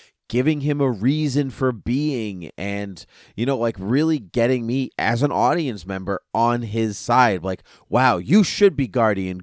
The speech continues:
Good for you. You need this. You deserve this. He-, like,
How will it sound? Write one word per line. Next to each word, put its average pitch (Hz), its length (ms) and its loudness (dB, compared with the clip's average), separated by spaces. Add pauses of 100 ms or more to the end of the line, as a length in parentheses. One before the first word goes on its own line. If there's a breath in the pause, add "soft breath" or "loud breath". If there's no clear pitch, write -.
Good 160 180 8
for - 140 -4
you. 135 260 2
You 135 420 2
need 135 340 -2
this. 98 200 -2
You 135 180 0
deserve 113 680 0
this. 82 380 -8 (260 loud breath)
He-, - 220 -8
like, 107 320 -4